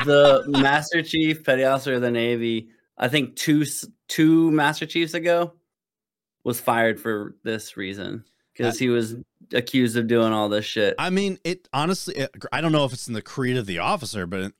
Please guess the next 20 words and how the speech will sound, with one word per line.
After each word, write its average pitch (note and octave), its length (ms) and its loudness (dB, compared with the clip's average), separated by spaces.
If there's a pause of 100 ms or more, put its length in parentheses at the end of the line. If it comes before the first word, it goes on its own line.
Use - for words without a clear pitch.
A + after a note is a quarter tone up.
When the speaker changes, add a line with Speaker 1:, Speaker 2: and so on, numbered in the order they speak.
(160)
Speaker 2:
part C#3+ 220 0
of F#3+ 40 0
the G3+ 80 -2
creed F#3 380 -2
of E3 60 -2
the D#3 100 0
non-commissioned C3 640 0
officer A2+ 340 -4
is, A2+ 120 -4
"I C3 80 2
will F3 120 2
not B2 280 -2
use A#2+ 240 -4
my A2+ 160 -2
rank A2+ 340 -6
or D#3 40 -8
position A#2+ 680 -8 (380)
to B2 160 -4
obtain, G#2+ 560 -6 (360)
uh, G2 360 -2